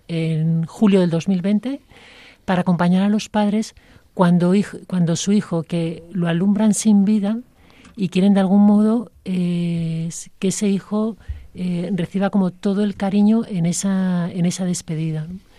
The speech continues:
Y, y empezamos en el dos mil veinte y a partir de allí un poco lo que hicimos fue como adaptar todo lo que es el servicio funerario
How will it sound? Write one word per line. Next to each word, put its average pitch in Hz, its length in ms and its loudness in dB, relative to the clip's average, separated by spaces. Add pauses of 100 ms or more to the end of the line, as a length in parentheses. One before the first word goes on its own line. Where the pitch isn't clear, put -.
(460)
Y, 165 1300 0
y 185 80 -6
empezamos 180 500 0
en 180 140 2
el 175 220 2
dos 170 180 -2
mil 185 160 2
veinte 214 480 0 (480)
y 180 200 -2
a 165 80 -2
partir 175 340 -4
de 196 80 2
allí 196 240 2
un 214 80 2
poco 202 220 -4
lo 202 100 0
que 185 180 0
hicimos 185 400 0
fue 202 160 -2
como 180 200 0
adaptar 175 400 -2
todo 208 240 0
lo 208 140 2
que 196 200 -2
es - 200 -6 (120)
el 175 160 -4
servicio 190 520 -2
funerario 220 760 2